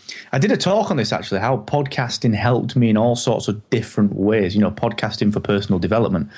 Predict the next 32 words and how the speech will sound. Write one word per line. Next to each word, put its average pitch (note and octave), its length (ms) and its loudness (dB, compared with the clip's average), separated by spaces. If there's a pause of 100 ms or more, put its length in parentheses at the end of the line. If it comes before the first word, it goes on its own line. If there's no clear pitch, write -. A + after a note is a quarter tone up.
(480)
And C3 420 2 (560)
what F#3 320 0
was E3 220 0
really D#3+ 220 2
cool F3 280 0
about A#2+ 400 -2
this C#3 340 -2
was G#2 160 -2
that A#2+ 100 -2
I C3 100 0
discovered B2 600 -2
maybe C3+ 220 0
six - 380 -4
months A#2+ 220 0
into C3+ 260 0
this, - 180 -6
that B2+ 140 -2
for - 80 -2
some D#3+ 560 2
reason, F3+ 520 0 (1200)
I C#3 80 2
was D#3 160 2
just C3 240 0
getting C#3+ 320 2
better A2 420 -2
at F#2+ 140 -4
selling B2 500 0
things A2+ 340 0
to A#2+ 100 -4
clients C3 480 -2
at - 100 -2
Hacksaw, A2 560 -4